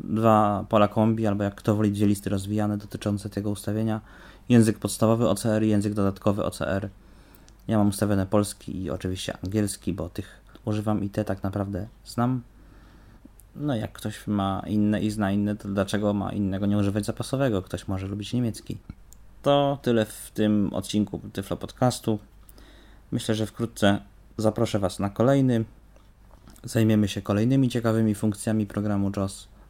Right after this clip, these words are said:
dla Windows. A w tym to już wszystko. Jeszcze tylko przypomnę, gdyby ktoś miał jakieś pytania, to piszcie w komentarzach pod stosownym odcinkiem na stronie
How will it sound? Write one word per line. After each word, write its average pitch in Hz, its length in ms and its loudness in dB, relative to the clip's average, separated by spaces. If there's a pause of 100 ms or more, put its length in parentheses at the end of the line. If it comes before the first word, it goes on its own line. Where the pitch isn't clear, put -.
dla 92 160 -2
Windows. 110 600 0 (680)
A 107 280 4 (440)
w - 120 -20
tym 110 200 4
to 101 100 0
już 98 160 -2
wszystko. 107 520 -2 (420)
Jeszcze 110 240 0
tylko 98 280 -4
przypomnę, 113 600 0
gdyby 104 260 -4
ktoś - 240 -8
miał 90 100 -4
jakieś 104 260 -8
pytania, 117 460 -2 (400)
to 107 320 0
piszcie 107 560 -4
w - 80 -20
komentarzach 107 640 0
pod - 340 -10 (120)
stosownym 104 560 -2
odcinkiem 104 600 -2 (460)
na 101 140 0
stronie 104 520 0